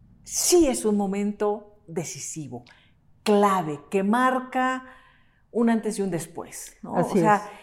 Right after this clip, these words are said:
Speaker 2: es.
Speaker 1: eh, ¿crees que se valore el liderazgo de Cuauhtémoc Cárdenas como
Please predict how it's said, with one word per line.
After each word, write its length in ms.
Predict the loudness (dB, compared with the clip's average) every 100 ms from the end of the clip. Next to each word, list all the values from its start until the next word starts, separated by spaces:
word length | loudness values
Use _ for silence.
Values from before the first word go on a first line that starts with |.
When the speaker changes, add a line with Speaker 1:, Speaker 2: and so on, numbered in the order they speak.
| -18 -12
Speaker 2:
es. 160 | -12
Speaker 1:
eh, 140 | -12 -20 -20 _ _ _ _ _ _ -20 -20 -20 -20 -20 _ -10
¿crees 260 | -6 -6
que 160 | -6 -8
se 240 | -6 -4
valore 1120 | -2 -2 -2 -2 -2 -2 -4 -6 -8 -10 -16 -2
el 180 | 0 0
liderazgo 720 | -2 -4 -6 -8 -10 -8 -6
de 220 | -4 -6
Cuauhtémoc 680 | -8 -12 -12 -8 -6 -6 -8 -18 -14
Cárdenas 840 | -10 -8 -6 -4 -4 -6 -10 -16 _ _ _ _ _ _ _ _ _ _ _ _
como 880 | -4 -4 -2 -6 -6 -6 -6 -8 -12